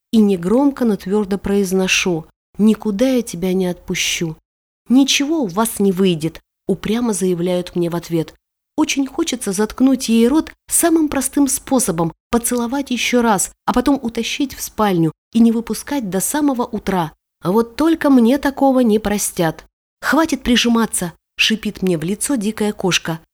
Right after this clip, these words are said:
«Вы меня сейчас по стене размажете! Отпустите сию же секунду». Дергается так, что я с трудом удерживаю равновесие. «Если я тебя сейчас отпущу»,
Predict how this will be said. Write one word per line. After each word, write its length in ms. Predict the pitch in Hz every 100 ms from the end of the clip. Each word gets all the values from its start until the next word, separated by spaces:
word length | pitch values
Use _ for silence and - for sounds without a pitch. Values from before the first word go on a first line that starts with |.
| -
«Вы 140 | 233
меня 240 | 302 285 285
сейчас 380 | 277 262 339 -
по 140 | 247
стене 380 | - - 311 240
размажете! 640 | 196 185 170 160 - 156 - _
Отпустите 640 | - 254 - 254 - 339 233
сию 280 | - 247 269
же 100 | 262
секунду». 640 | - - 240 190 151 - _ _ -
Дергается 600 | 175 202 160 156 156 185
так, 320 | - 294 294 -
что 180 | - -
я 160 | 247 311
с 80 | -
трудом 460 | 254 226 294 269
удерживаю 600 | 233 190 226 220 220 214 214
равновесие. 720 | 202 208 196 175 - 165 151 _ _ _ _ _
«Если 360 | 175 214 233 214
я 140 | 214 214
тебя 220 | 190 202
сейчас 400 | - - 202 -
отпущу», 680 | 175 - 190 - - 302